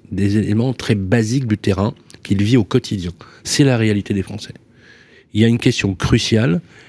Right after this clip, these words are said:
qui est celle du logement des Français. On en a parlé ensemble, euh, effectivement, où vous avez distingué deux choses et vous avez bien, vraiment bien fait. Vous avez dit, il y a l'activité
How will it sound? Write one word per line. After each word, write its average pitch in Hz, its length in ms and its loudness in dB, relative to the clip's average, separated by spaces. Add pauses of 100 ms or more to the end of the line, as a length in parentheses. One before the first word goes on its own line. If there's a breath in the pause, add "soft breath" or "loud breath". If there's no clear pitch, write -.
(580 loud breath)
qui - 80 2
est 107 40 6
celle 170 220 2
du 107 140 2
logement 120 420 2
des 95 80 -6
Français. - 360 -14 (1160 loud breath)
On 143 140 4
en 185 80 4
a 185 80 0
parlé 143 260 2
ensemble, 113 460 2 (100)
euh, 95 140 2
effectivement, 139 520 0
où 110 100 2
vous 101 120 2
avez 110 140 2
distingué 135 400 0
deux 135 80 4
choses 170 200 0
et 120 60 2
vous 107 120 0
avez 110 100 4
bien, 113 240 0
vraiment 135 240 0
bien 110 140 0
fait. - 100 -4
Vous 95 140 0
avez 107 80 2
dit, 143 240 0
il 104 100 2
y 110 40 6
a 117 40 4
l'activité 127 580 -2